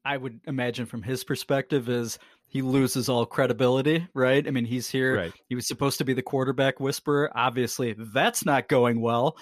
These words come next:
Speaker 1: He's supposed to be this offensive genius. He's the defending
Speaker 2: Right.
Speaker 1: coach of the year in the N F L and all that shit. So if he gives that up, then he's truly a C E O type.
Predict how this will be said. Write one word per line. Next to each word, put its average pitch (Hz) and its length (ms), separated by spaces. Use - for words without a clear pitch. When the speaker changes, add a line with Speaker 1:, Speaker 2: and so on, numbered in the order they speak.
Speaker 1:
He's 143 140
supposed 135 360
to 143 60
be 127 120
this 120 180
offensive 123 500
genius. 123 500
He's 117 180
the 123 100
defending 117 400
Speaker 2:
Right. 85 180
Speaker 1:
coach - 420
of 135 100
the 131 80
year 131 220
in 131 80
the 127 160
N 127 120
F - 180
L 131 180
and 123 80
all 123 140
that 131 180
shit. - 300
So - 100
if 127 120
he 135 80
gives 123 320
that 131 200
up, 127 220
then 127 140
he's 127 200
truly 160 320
a 113 60
C 123 380
E 120 40
O 120 80
type. 120 400